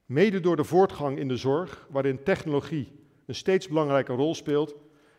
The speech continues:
hebben we in twe-, in de eenentwintigste eeuw onze levensverwachting met bijna vier jaar verlengd. Velen van ons kunnen ondanks een chronische aandoening een goede kwaliteit van leven hebben.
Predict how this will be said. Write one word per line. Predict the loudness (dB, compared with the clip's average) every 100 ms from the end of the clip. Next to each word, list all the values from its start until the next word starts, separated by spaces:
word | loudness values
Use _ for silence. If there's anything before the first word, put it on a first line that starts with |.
| _
hebben | -4 0 2
we |
in | 2 0 -4
twe-, | -6 -4 -2
in | -2
de | 2
eenentwintigste | 2 2 0 -4 -4 -4 0
eeuw | 0
onze | 0 -4 -2
levensverwachting | 2 2 2 -6 -4 -4 -4 -6 -8
met | -2
bijna | 0 0 -2
vier | -2 0 2
jaar | 4 2
verlengd. | 0 -4 -6 -12 -20 _ _ _ _ _ -6
Velen | 2 6 6
van | 4 0
ons | -4 -4
kunnen | -4 -2
ondanks | 0 0 0 -2
een | -6
chronische | 0 2 2 0 -4
aandoening | -4 -2 -2 -2 -4 -10 -20 _
een | -12
goede | -6 -6
kwaliteit | -2 0 0 0 -2 -2
van | -6
leven | -4 -2 -4 -8
hebben. | -12 -14